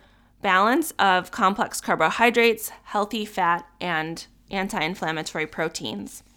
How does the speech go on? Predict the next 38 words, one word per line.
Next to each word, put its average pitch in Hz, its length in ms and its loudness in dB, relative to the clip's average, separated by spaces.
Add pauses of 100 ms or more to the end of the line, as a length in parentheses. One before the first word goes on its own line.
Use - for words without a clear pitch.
(440)
We 208 140 2
also 233 300 8
can 233 160 2
get 208 140 4
ourselves 190 440 2
off 190 240 2
the 202 80 -6
caffeine 180 460 -4
roller 233 260 2
coaster 233 640 0 (680)
and 202 460 6
thinking 226 680 0
about 180 540 6
incorporating 196 680 0
some 190 180 -2
of 180 60 0
those 175 180 0
other 180 200 0
antioxidants 226 1000 0
into 190 480 -4
our 165 580 0 (120)
routine. 220 680 0 (120)
For 196 180 -2
me, 170 320 -2
it - 80 -2
looks 180 260 -6
like 185 200 2
a 180 80 -4
little 170 220 0
bit 165 140 0
of 190 100 -4
green 170 260 -6
tea 170 320 -6
at - 220 0
lunch 110 460 -6
or 175 180 -6
early 175 280 -4
afternoon. 160 600 -4